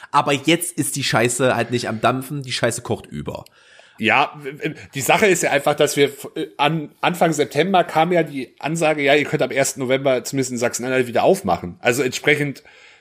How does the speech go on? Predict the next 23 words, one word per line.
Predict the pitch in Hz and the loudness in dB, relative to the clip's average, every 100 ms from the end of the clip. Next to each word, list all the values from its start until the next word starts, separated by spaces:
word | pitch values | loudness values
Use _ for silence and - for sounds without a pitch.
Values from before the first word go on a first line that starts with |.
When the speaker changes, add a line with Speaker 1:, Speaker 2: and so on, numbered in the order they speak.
| _ _ | _ _
Speaker 2:
ähm, | 123 117 110 - - | -4 -4 -4 -12 -6
wir, | 143 131 127 | -4 -4 -2
wir, | 135 127 - - | -2 -4 -14 -14
gab's | 135 139 - | 0 2 4
ja | |
eine | 123 | 2
Perspektive, | 120 131 - 113 - 156 143 101 | 2 0 0 -2 0 0 2 2
die | 104 | 2
jetzt | 101 | 2
halt | 113 113 | 2 0
wieder | 107 101 | 0 -2
fehlt. | - 123 92 - _ _ _ _ _ _ _ _ - | 2 4 2 -2 _ _ _ _ _ _ _ _ -8
Speaker 1:
Ja. | 98 87 - _ _ _ _ _ _ _ _ _ _ _ _ _ _ - - - - - | -4 -4 -6 _ _ _ _ _ _ _ _ _ _ _ _ _ _ -20 -20 -20 -20 -6
Und | 117 117 | -2 2
da | 113 | 2
müssen | 127 151 | 2 0
wir, | 120 | 2
da | 120 | 2
muss | 139 | 4
halt | 156 | 2
jetzt | 120 107 | 2 2
eingegriffen | - 98 92 - - | 0 -2 -4 -6 -8
werden. | 78 73 76 | -6 -4 -6